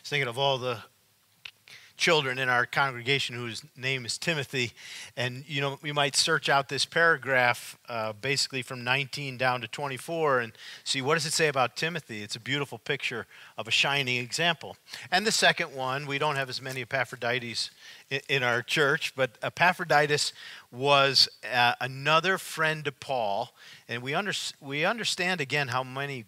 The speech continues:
great relationships Paul had. Loving relationships were so important to him.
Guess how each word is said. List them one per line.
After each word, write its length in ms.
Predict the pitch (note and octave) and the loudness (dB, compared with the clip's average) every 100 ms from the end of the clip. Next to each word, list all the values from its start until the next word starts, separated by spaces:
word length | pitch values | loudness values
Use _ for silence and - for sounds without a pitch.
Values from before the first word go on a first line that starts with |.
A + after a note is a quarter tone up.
| _ | _
great 380 | - A#2 D#3 C3 | -12 -2 -2 -2
relationships 720 | B2 A#2+ B2 - A2 G2 - | -4 -2 -2 -6 -10 -12 -14
Paul 280 | - G#2 F#2 | -10 -10 -8
had. 300 | G2+ F2 E2+ - _ _ _ _ _ | -10 -14 -16 -20 _ _ _ _ _
Loving 320 | A#2+ C3+ E3 | -2 0 0
relationships 760 | D3+ C3 C3 C3+ - - G#2+ - | -6 0 2 2 -4 -10 -10 -12
were 40 | |
so 160 | - D3 | -8 -8
important 440 | B2 - C#3+ A2+ | -8 -6 -6 -6
to 40 | G2+ | -10
him. 200 | G#2 | -10